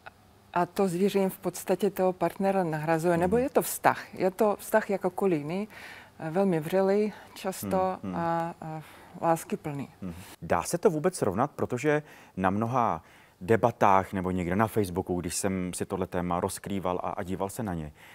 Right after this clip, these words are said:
Speaker 2: tak tam lidi opravdu komentují a, a vlastně je tam taková soutěž, jestli se ten vztah ke zvířeti dá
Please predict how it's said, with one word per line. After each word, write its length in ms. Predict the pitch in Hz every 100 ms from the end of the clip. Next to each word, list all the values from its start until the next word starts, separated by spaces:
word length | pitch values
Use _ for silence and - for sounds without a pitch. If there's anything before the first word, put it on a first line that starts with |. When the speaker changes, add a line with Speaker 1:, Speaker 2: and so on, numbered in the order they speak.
| - _ -
Speaker 2:
tak 280 | 95 - - -
tam 180 | 113 107
lidi 220 | 107 127
opravdu 460 | 113 113 113 123
komentují 1080 | 120 117 117 143 151 151 131 104 92 87 95 - -
a, 100 | 92
a 140 | -
vlastně 240 | 107 98 131
je 40 |
tam 100 | 131
taková 280 | 117 127 135
soutěž, 580 | - 92 - 80 92 -
jestli 260 | - 135
se 140 | - 139
ten 180 | 139
vztah 340 | 143 - 135 -
ke 140 | 104
zvířeti 400 | 92 107 117 -
dá 420 | 117 113 165 247